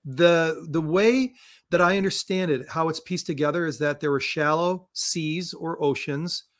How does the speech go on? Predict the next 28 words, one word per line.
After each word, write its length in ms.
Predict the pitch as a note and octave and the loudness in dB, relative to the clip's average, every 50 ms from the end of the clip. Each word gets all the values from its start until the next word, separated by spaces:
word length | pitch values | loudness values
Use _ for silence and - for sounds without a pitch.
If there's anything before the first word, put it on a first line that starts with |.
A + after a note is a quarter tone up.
| _ _ - | _ _ -6
more 240 | C3+ C#3 C#3+ D#3+ F#3 | -2 2 2 4 4
land 360 | F#3 E3+ E3 E3 E3 E3+ E3 | 2 2 0 0 -2 -2 0
than 120 | D#3+ D#3 D3+ | 0 0 0
there 180 | D3+ D3 C#3+ | 0 0 2
is 220 | C#3 C#3 C3+ - - | 0 0 0 -2 -6
today. 580 | - - C#3+ C3 A#2+ A2 G#2+ A2 B2 C#3 C3+ _ _ _ _ _ _ _ _ _ _ _ - | -8 -8 -6 -4 -4 -4 -4 -6 -6 -8 -10 _ _ _ _ _ _ _ _ _ _ _ -4
And 440 | D#3+ D#3+ D#3+ E3 E3 D#3 E3 D#3+ C3 | 0 0 2 2 0 0 -2 -4 -2
the, 240 | D3 D#3 D#3 D3 C#3 - - | 0 0 0 0 -2 -4 -2
um, 460 | D#3 D3 C#3 C#3 C3+ C3+ C3+ C#3 - _ _ _ _ _ _ _ _ - - | -2 0 0 0 -2 -4 -8 -10 -12 _ _ _ _ _ _ _ _ -12 -4
atmosphere 580 | - F#3+ G3+ A3+ G#3+ F#3 - - - D#3 D3 C#3+ | -2 -2 0 0 -2 -4 -6 -4 -2 0 0 2
was 180 | C3+ C#3 - - | 2 0 -2 -4
twice 400 | - - - F3+ F#3+ F#3+ F#3+ - | -8 -2 0 0 2 0 -2 -2
the, 340 | - F#3 F3 E3 D#3 F3 - _ _ _ _ _ _ _ _ - - - G3 | -2 -2 -2 -2 -4 -6 -12 _ _ _ _ _ _ _ _ -20 -20 -14 -6
one 180 | D3+ F3 G3+ | -2 0 2
and 100 | A3 G#3+ | 2 2
a 60 | F#3+ D#3 | 0 0
half 200 | D#3 D3+ C#3 - | 0 -2 -2 -4
to 80 | - | -10
twice, 540 | - - - F3 D#3+ D3+ C#3+ - - - - _ _ _ _ - - - - _ _ - | -12 -6 -2 0 0 2 0 0 -4 -6 -8 _ _ _ _ -20 -20 -20 -20 _ _ -8
uh, 340 | B2 B2 B2 A#2+ A#2 A#2 A#2 | -4 -4 -2 -2 -2 -4 -4
the, 320 | A#2 C3+ C#3 C3+ C3 B2+ | -4 -4 -4 -2 -2 -4
uh, 300 | A#2+ A#2+ A2 G#2+ A#2+ A#2 - - - - - - - - - - _ _ _ _ - _ _ _ _ _ | -4 -4 -6 -8 -10 -14 -18 -20 -20 -20 -20 -20 -20 -20 -20 -20 _ _ _ _ -20 _ _ _ _ _
barometric 500 | - F3 E3+ E3 E3 D#3+ - - C3 - - | 4 4 6 4 4 0 -2 -6 -12 -12 -6
pressure 480 | - D#3+ D3+ D3 - - C3+ A2+ A2+ B2 | -2 0 0 0 0 -2 -4 -4 -4 -4
as 140 | C#3+ B2+ - | -6 -6 -4
we 100 | C#3 C3 | -4 -4
see 260 | - - - D3+ C#3 | -4 -4 -4 -4 -6
today, 500 | A#2 - - B2+ C3 B2+ B2+ A#2+ A2+ A2+ | -6 -6 -6 -4 -2 -2 -2 -2 -2 -4